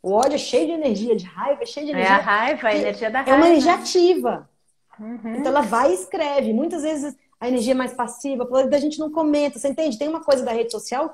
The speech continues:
Speaker 1: que ela é aberta. É um campo, você tem que estar disposto a, a trocar. Claro, eu não tenho nenhum problema de você apagar o post, de você apagar o comentário, de não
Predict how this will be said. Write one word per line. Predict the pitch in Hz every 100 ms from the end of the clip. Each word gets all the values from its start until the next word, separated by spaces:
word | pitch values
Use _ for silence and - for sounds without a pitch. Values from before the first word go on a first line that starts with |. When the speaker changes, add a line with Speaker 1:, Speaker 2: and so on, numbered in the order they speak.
| - _
Speaker 1:
que | 277
ela | 214
é |
aberta. | 277 339 403 403 403 202 - _ _ _ -
É | 185
um | 240 294
campo, | 330 330
você | -
tem | 254
que |
estar | 277
disposto | 262 - 294 285
a, | 254 233 214 - 220
a | 208
trocar. | - 233 233 233 - _
Claro, | 285 269 196 175 170 147 _
eu | - 202
não | 226
tenho | 240
nenhum | 247 294
problema | 330 294 254
de | 208
você | 208 220
apagar | 208 180 202
o |
post, | - 202 185
de | - 180
você | 190 - 196 175 - _
apagar | - 214 208
o | 220
comentário, | 214 208 - 202 208 190
de | 185 208
não | 226 226